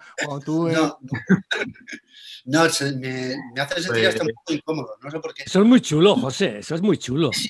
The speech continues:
Speaker 2: es, es
Speaker 3: Yo me, yo me uno, yo me uno a decirlo, ¿eh? O sea
Speaker 4: Yo cuando, cuando lo leí el otro día me quedé flipado, de verdad, ¿eh? Para mí es un placer saber que, que, que eres de los diez mejores de España, sin duda, ¿no?
Speaker 2: Que me lo digan, pero me,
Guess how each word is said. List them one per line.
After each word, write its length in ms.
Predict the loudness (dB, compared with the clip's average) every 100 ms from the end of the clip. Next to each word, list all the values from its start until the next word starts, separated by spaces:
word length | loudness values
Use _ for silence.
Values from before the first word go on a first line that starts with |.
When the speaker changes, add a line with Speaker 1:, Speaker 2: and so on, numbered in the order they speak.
| _
Speaker 2:
es, 260 | 2 4 2 -2 -2
es 240 | -4 -4 _ _ 0
Speaker 3:
Yo 100 | 2
me, 140 | 4 6
yo 120 | 6
me 120 | 6
uno, 140 | 6 4
yo 180 | 4 4
me 100 | 4
uno 180 | 4
a 60 | 2
decirlo, 380 | 0 -2 -2 -4
¿eh? 120 | -6 _ -6
O 140 | -4
sea 360 | 0 2 4 2
Speaker 4:
Yo 140 | 2
cuando, 440 | 2 2 2 0
cuando 220 | 2 0 2
lo 120 | 2
leí 240 | 2 2
el 120 | 4 4
otro 280 | 2 -2
día 460 | -2 0 2 2 2
me 180 | -2 -4
quedé 200 | -4 -4
flipado, 480 | -4 -4 -2 -2 -4
de 80 |
verdad, 380 | -8 -6 -6 -6
¿eh? 180 | -8 -8
Para 200 | -6 -6
mí 160 | -2 -2
es 80 |
un 140 | -2 -2
placer 680 | -2 -4 -2 0 0 -2 _ _ _ _ _ _ _
saber 380 | -2 2 2 2
que, 280 | 2 2
que, 220 | 0 -4 -6
que 140 | -8 -10
eres 320 | -6 -4 -2
de 100 | -2
los 240 | -2 -6
diez 160 | -6 -2
mejores 320 | 0 0 0
de 80 | -2
España, 340 | -4 -4 -2
sin 160 | -2 -2
duda, 260 | 0 0 0
¿no? 220 | -4 -8 _ _ 0
Speaker 2:
Que 80 | 0 0 0 0
me 60 |
lo 80 | 2
digan, 240 | 2 0 0
pero 120 |
me, 100 | 0